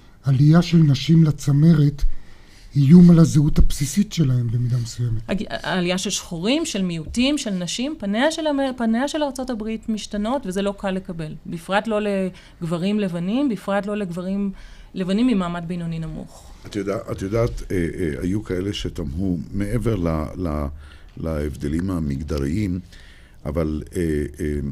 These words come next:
Speaker 3: כשהגברת קלינטון כאשת הנשיא אז התחילה ליזום את הנושא של החקיקה של, אה, חוק בריאות, אה, ממלכתי, שלפעמים אתה שואל את עצמך, "איך במדינה כל כך גדולה רק היום מתחילים לעשות את זה?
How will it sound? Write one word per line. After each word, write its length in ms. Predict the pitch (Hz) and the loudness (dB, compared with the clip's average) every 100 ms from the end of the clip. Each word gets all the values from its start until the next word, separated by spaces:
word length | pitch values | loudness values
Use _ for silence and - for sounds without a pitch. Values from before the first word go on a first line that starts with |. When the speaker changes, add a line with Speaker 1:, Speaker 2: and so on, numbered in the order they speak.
| 62 - - - | -10 -16 -20 -14
Speaker 3:
כשהגברת 1080 | - 90 73 73 - - - - 92 113 - | -6 -4 -2 -4 -8 -14 -12 -2 0 0 -2
קלינטון 560 | 92 95 110 82 73 73 | -4 -2 -2 -2 -4 -4
כאשת 680 | 78 - 95 117 104 85 - | -6 -6 -4 -4 -6 -8 -6
הנשיא 580 | 73 71 69 82 76 62 | -4 -4 -4 -4 -4 -4
אז 380 | 80 78 69 62 | -4 -6 -8 -12
התחילה 560 | - - 101 104 92 90 | -12 -8 -6 -4 -6 -6
ליזום 580 | 90 78 78 87 107 110 | -8 -8 -6 -4 -4 -4
את 160 | 92 78 | -6 -6
הנושא 360 | 78 78 82 | -6 -6 -6
של 240 | 76 78 78 | -6 -6 -6
החקיקה 720 | 76 73 73 - - 87 80 | -6 -10 -14 -16 -10 -6 -6
של, 300 | - 80 73 76 64 | -6 -6 -6 -6 -6
אה, 140 | 90 80 | -6 -6
חוק 220 | 71 87 67 | -6 -8 -8
בריאות, 400 | 73 78 80 82 | -6 -6 -6 -6
אה, 100 | 76 | -6
ממלכתי, 680 | 73 76 76 73 - 82 78 - - - - - - - - - - - | -6 -6 -6 -8 -6 -4 -4 -6 -18 -20 -20 -20 -20 -20 -20 -20 -20 -16
שלפעמים 480 | - 69 - 82 101 | -10 -6 -2 0 0
אתה 180 | - 92 | -2 -4
שואל 180 | 98 | -4
את 100 | 98 | -2
עצמך, 300 | 104 92 90 | -4 -6 -6
"איך 180 | 80 - | -6 -6
במדינה 400 | 117 113 98 98 | -4 -4 -4 -6
כל 180 | - - | -8 -12
כך 100 | 95 92 | -10 -8
גדולה 280 | 90 90 92 | -4 -4 -2
רק 360 | 92 92 - | -4 -4 -4
היום 480 | 101 92 104 104 98 | -2 0 0 -2 -2
מתחילים 400 | 92 - 98 101 | -4 -6 -4 -2
לעשות 400 | 95 - 123 127 | -2 -2 -4 -4
את 100 | 92 | -4
זה? 220 | 69 64 | -2 -2